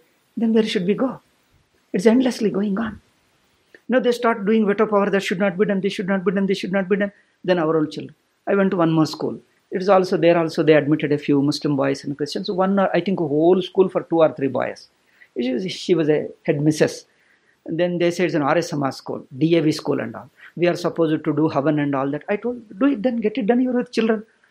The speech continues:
"No, if I do that, then Muslims can't do that." I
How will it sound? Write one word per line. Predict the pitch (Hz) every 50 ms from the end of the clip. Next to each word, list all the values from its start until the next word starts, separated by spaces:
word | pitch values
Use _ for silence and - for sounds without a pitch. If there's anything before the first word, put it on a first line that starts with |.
| _ _ _ -
"No, | 175 190 196
if | 185 180 180
I | 190 175
do | 170 180 196 196 185
that, | 185 151
then | 160 170 170 165 170
Muslims | 170 - - 190 170 151 -
can't | - 151 139 143 135
do | 135 131 135
that." | 131 - _ _ _ _ _ _ _ -
I | 254